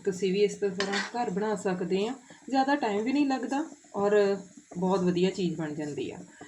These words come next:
ਤੇ ਪਲੀਜ਼ ਸਾਡੇ ਚੈਨਲ ਨੂੰ ਸਬਸਕ੍ਰਾਈਬ ਕਰ ਦਿਓ, ਲਾਈਕ ਕਰ ਦਿਓ, ਸ਼ੇਅਰ ਕਰ ਦਿਓ, ਕੁਮੈਂਟ ਕਰ ਦਿਓ। ਸੋਹਣੇ ਸੋਹਣੇ ਜ਼ਰੂਰ ਕੁਮੈਂਟ ਕਰ ਦਿਆ।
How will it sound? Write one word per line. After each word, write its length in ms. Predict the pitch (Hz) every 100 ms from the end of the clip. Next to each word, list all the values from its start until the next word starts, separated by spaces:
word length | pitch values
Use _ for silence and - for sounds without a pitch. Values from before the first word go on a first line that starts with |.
| - 185
ਤੇ 260 | 165 160 180
ਪਲੀਜ਼ 200 | 214 247
ਸਾਡੇ 180 | 233
ਚੈਨਲ 240 | 240 226 226
ਨੂੰ 100 | 240
ਸਬਸਕ੍ਰਾਈਬ 440 | 240 - 226 220
ਕਰ 200 | 233 226
ਦਿਓ, 280 | 214 262 - 220
ਲਾਈਕ 260 | 190 180
ਕਰ 180 | 208 196
ਦਿਓ, 220 | 220 247
ਸ਼ੇਅਰ 300 | 240 208 196
ਕਰ 180 | 196 214
ਦਿਓ, 200 | 196 233
ਕੁਮੈਂਟ 300 | 226 208 208
ਕਰ 200 | 240 226
ਦਿਓ। 340 | 208 247 277 - - - -
ਸੋਹਣੇ 200 | 226 233
ਸੋਹਣੇ 220 | 254 254
ਜ਼ਰੂਰ 360 | 233 226 240 262
ਕੁਮੈਂਟ 300 | 247 240 247
ਕਰ 140 | 240
ਦਿਆ। 220 | 226 233